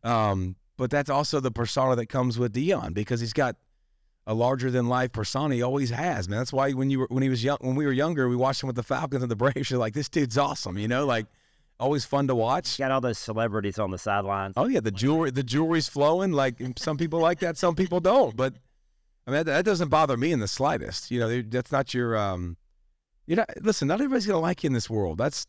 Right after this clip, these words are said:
Speaker 1: part of it, and, and I think Deion realizes that. You know, he's, he's not lacking confidence. Deion's got enough
Speaker 2: Yeah.
Speaker 1: confidence for,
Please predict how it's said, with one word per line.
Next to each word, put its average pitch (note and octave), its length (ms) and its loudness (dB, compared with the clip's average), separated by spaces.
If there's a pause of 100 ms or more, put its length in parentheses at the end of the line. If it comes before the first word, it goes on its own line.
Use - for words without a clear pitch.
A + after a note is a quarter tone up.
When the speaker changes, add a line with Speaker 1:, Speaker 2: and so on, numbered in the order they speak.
Speaker 1:
part F#3+ 220 4
of F#3+ 200 4
it, - 160 -8
and, A2+ 280 -2
and C3 120 -2
I D3+ 60 0
think D#3 200 -4
Deion C3 340 2
realizes F#2 480 0
that. C#2+ 280 -8
You G#2 80 -2
know, G2+ 160 -2
he's, B2 300 -2 (720)
he's G3+ 160 0
not C#4+ 120 4
lacking D3 340 4
confidence. A2 600 -4
Deion's F3 320 2
got D#3 140 4
enough C#3+ 180 0
Speaker 2:
Yeah. - 40 -16
Speaker 1:
confidence C3+ 460 0
for, G#2+ 340 0